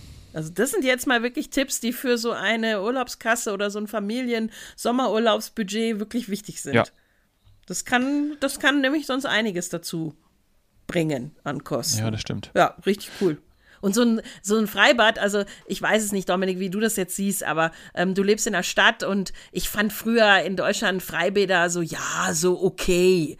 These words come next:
Speaker 1: Ist man halt hingegangen, gerade vielleicht auch als Jugendlicher hat man Freunde getroffen oder als Kind schwimmen gelernt. Aber in den Bergen ist das ja richtig schön. Also, und dann da auch nichts für zu bezahlen,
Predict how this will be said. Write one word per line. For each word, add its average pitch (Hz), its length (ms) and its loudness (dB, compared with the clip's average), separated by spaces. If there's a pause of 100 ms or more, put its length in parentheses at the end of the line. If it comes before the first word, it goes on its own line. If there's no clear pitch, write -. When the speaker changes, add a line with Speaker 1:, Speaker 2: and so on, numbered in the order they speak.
(160)
Speaker 1:
Ist 214 180 2
man 240 120 4
halt 180 140 2
hingegangen, 190 540 2
gerade 175 360 2
vielleicht 160 260 -2
auch - 80 -8
als 156 140 -6
Jugendlicher 190 360 -2
hat - 80 -4
man 139 100 -6
Freunde 180 300 -2
getroffen 165 340 -6
oder 131 80 -4
als 139 140 -8
Kind 185 180 -4
schwimmen 208 260 0
gelernt. 160 360 0 (420)
Aber 196 260 -2
in 196 160 -2
den 190 160 0
Bergen 185 360 0
ist 220 180 -2
das 214 140 -2
ja 202 140 -2
richtig 226 760 -2
schön. 247 640 0 (180)
Also, 170 420 0
und 170 200 -4
dann 170 180 2
da 202 140 6
auch 226 160 0
nichts 233 180 0
für 226 140 -4
zu 214 140 -10
bezahlen, 208 640 -2